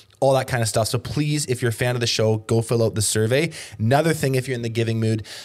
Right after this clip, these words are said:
um, consider sharing this episode with a friend, a colleague, even a competitor. We have crossed in the last few months the twenty-five thousand downloads a month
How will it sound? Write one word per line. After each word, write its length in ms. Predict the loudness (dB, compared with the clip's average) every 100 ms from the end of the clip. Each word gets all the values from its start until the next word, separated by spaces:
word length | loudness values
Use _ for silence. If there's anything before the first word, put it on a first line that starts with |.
| -6 0
um, 280 | 0 -2 -4
consider 360 | -4 -2 0 0
sharing 440 | 0 0 0 2
this 160 | 0 0
episode 460 | -2 0 0 2 2
with 160 | 0
a 60 | -2
friend, 460 | -2 0 2 0 -2
a 80 | -4
colleague, 600 | -4 0 2 2 -2 -2
even 260 | -2 0 -2
a 60 |
competitor. 840 | -2 -4 -4 -4 -2 0 0 0 -2 -8 -20 -10
We 220 | -2 0 2
have 220 | 0 -2
crossed 440 | -2 2 2 2
in 100 | 0
the 60 | 0
last 320 | 0 -2 -2
few 100 | -2
months 220 | -2 -2
the 80 | -4
twenty-five 560 | -2 -2 0 0 0 0
thousand 360 | 0 0 0
downloads 440 | 0 0 0 -2 -2
a 80 | -4
month 400 | -2 -2 -6